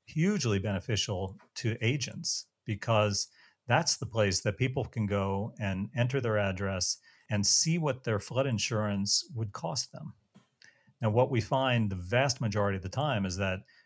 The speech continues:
people go shop there and then they go talk to an agent. And, and, and we actually refer anyone who goes through our direct-to-consumer site to our agency partners.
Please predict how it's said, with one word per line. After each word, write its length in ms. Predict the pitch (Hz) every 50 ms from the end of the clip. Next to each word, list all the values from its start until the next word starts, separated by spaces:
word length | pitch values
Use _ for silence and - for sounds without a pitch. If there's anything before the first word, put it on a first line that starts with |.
| _ _
people 300 | - 143 139 - 127 110
go 260 | 101 110 104 98 95
shop 400 | 90 - - - 135 - - -
there 380 | 113 117 123 113 95 92 104 113 107 - _ _ _ _ _ _ _ _ -
and 200 | 117 110 110 98
then 420 | 117 123 127 123 123 117 120 - - 160
they 120 | 117 113
go 140 | 104 117 107
talk 240 | 98 - 104 98 -
to 120 | - 110
an 60 | 101 98
agent. 340 | 98 98 90 - - - - _ _ _ _ -
And, 260 | 104 101 98 98 101 -
and, 320 | - 101 98 95 110 127 - _ _ -
and 220 | 107 101 95 98
we 160 | 113 139 143
actually 300 | 131 123 127 - 131 110
refer 800 | 95 98 98 90 - - - - 151 151 143 120 107 101 98 - _ _ _ _ _ _ _ - - - _ _ _
anyone 320 | - 127 131 123 113 113 104
who 60 | 101
goes 380 | 92 107 120 117 123 117 - -
through 400 | - - 113 131 139 135 123 107
our 320 | 104 101 101 101 98 - _ _ _ _ _ _ _ - - _ _ _ -
direct-to-consumer 760 | 127 120 113 - - 120 - 101 98 - - 170 175 123 -
site 360 | - - 101 90 85 87 - - _ _ _ _ _ _ _ -
to 280 | - - 143 127 117
our 180 | 107 98 98 107
agency 460 | - 107 104 95 101 92 - - 90
partners. 560 | - - 95 95 - 110 110 - - - -